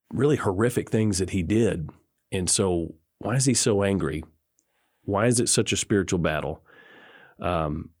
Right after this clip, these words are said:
and this is what we're talking about today and really trying to expose to you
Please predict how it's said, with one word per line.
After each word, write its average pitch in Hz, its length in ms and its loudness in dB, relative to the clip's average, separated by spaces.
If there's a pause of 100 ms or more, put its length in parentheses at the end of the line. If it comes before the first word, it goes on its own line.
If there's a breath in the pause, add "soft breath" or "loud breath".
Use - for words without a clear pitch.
(160)
and 90 160 -2
this 98 160 2
is 90 100 -2
what 95 160 2
we're 87 160 -2
talking 87 300 -2
about 80 220 -2
today 85 440 0
and 85 160 -4
really 85 380 0 (180)
trying 87 280 0
to 82 40 0
expose 90 540 0
to 90 140 -2
you 85 520 2